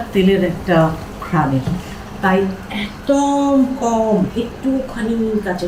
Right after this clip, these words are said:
সরিষার তেল দিব এই কষাতে। এবার আমি আঁচটা বাড়িয়ে দিব। তার আগে বলে রাখি, প্রায়, প্রায় তিরিশ মিনিট ধরে আমি এটা কষালাম একদম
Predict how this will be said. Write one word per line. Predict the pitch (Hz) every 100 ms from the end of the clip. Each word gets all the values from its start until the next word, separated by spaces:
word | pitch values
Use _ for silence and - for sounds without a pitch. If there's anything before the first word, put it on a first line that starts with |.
| -
সরিষার | 180 185 190 -
তেল | - 165 175
দিব | 175 208 - - - - - - - - 190
এই | 180 175
কষাতে। | 151 - - 135 - - - - - - - - - - - - - - - - - - - - - - 220
এবার | 254 254
আমি | 262 277 277 196
আঁচটা | 190 - - 233
বাড়িয়ে | 165 - 147 139
দিব। | 131 - - - - - - - - - - - -
তার | 285 302
আগে | 277 269 277
বলে | 285 277
রাখি, | 262 - 311 311 - - -
প্রায়, | 269 247 180 - - - - - - - -
প্রায় | 254 254 262 294 339 - - - -
তিরিশ | 311 311 349 339 -
মিনিট | 311 302 277 220 -
ধরে | 220 247 262 196
আমি | 202 202
এটা | 190 208 -
কষালাম | 170 - 196 170 175 427 - - - - - - 254 269
একদম | 240 226 220 - - 269 294 320